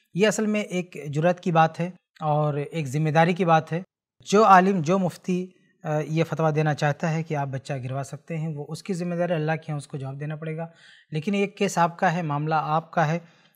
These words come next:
ये सारा, अ, मामला आपके, आपको खुश तो होना चाहिए था। अगर ऐसा कोई मसला था, तो, अ, इस मरहले में पहुँचने से पहले सोचना चाहिए, कुछ और इंतज़ाम करना चाहिए आपको। लेकिन ये सब करने के बाद आप किसी,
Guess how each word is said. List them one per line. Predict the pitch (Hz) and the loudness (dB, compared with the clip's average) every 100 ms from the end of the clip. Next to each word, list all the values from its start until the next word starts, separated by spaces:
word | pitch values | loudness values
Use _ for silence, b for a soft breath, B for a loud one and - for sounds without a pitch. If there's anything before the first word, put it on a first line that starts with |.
| - | -8
ये | 143 | -8
सारा, | - 151 160 156 147 B B - | 2 4 4 2 -2 B B -10
अ, | 147 147 143 143 | -4 -4 -4 -6
मामला | 147 147 147 156 | -4 -2 2 2
आपके, | 160 175 | 2 -2
आपको | 156 160 | -2 -2
खुश | 220 208 | -4 -2
तो | |
होना | 196 175 | -2 -2
चाहिए | - 143 143 | -2 -4 -4
था। | 160 | -4
अगर | 151 | -2
ऐसा | 147 131 | -2 -4
कोई | 151 | -4
मसला | 143 131 175 165 | -4 -4 -2 -2
था, | 165 | -2
तो, | 170 190 190 _ _ _ _ - | -4 -6 -8 _ _ _ _ -2
अ, | 165 160 - | -2 -2 -4
इस | 214 - | -4 -2
मरहले | 180 165 190 | 0 2 2
में | 190 180 | 0 0
पहुँचने | 165 139 180 | -2 -4 -6
से | 185 | -6
पहले | 190 202 | -4 -4
सोचना | 180 135 - | -4 -8 -10
चाहिए, | 123 143 | -10 -10
कुछ | 131 160 | -12 -6
और | 180 190 | -4 -4
इंतज़ाम | 156 165 143 | -4 -4 -4
करना | 147 135 | -6 -8
चाहिए | 131 123 | -8 -12
आपको। | 120 139 b b b - | -12 -18 b b b -10
लेकिन | 151 165 | -8 -4
ये | 190 | -4
सब | 202 190 | -2 0
करने | 196 190 | 0 0
के | 185 170 | -2 2
बाद | 160 165 - _ _ _ | 2 2 -4 _ _ _
आप | 175 165 | -2 -2
किसी, | 170 - 165 151 | -4 -6 -4 -4